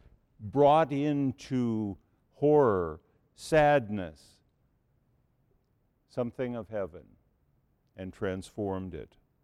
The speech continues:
And only those who have touched the cross and lifted it up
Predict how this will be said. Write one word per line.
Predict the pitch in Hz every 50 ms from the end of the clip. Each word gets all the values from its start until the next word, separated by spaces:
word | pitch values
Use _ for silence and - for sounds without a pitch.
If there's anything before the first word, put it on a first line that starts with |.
| _ _ _ _ _ _ _ _ _ _ _ _ _ _ _ _ _ _ _ _ _ _ _ 110
And | 117 113 131
only | 143 160 175 170 170 170 165 160 156
those | 139 131 151 151 151 151 151 143 - -
who | 131 127 117
have | 92 110 110 - - _
touched | - 147 151 156 - - - -
the | - 143
cross | - - 139 135 127 127 127 123 120 113 - - _ _ _ _ _
and | - 120 117 113 107 104 117
lifted | 143 185 185 - - 180 170 160
it | 160 143 131
up | 143 139 131 120 - -